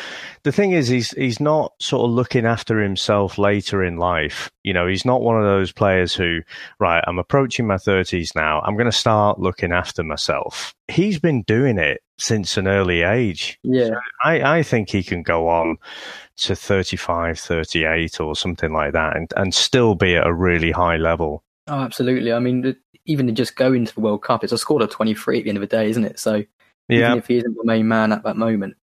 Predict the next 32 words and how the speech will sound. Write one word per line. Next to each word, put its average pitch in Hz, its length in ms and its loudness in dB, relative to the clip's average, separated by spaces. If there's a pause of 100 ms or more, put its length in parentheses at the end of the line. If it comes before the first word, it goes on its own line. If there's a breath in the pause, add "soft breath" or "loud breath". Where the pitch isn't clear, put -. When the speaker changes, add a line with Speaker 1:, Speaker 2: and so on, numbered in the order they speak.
(120)
Speaker 2:
to - 120 -14
have 117 220 0
him 110 240 2
to 113 80 -4
bring 110 260 0
on 110 140 0
and 104 180 -4 (260)
nick 113 200 -2
a 110 60 -4
Garma 110 300 2
last 107 260 -2
minute, 107 220 -2
he's 107 120 -8
just 113 140 -4
gonna, 110 160 -2
always 113 220 0
gonna 110 160 -2
be 104 120 -2
that 101 160 -2
man. 110 300 2
So, 104 260 -2 (200)
yeah, 135 180 2
I 156 40 2
reckon 120 220 0
he'll 107 100 0
still 107 160 -2
be 107 80 -2
about 107 260 -4
four 104 180 0
years 104 220 0
easy. 104 340 0 (380)
Speaker 1:
Absolutely. 101 760 2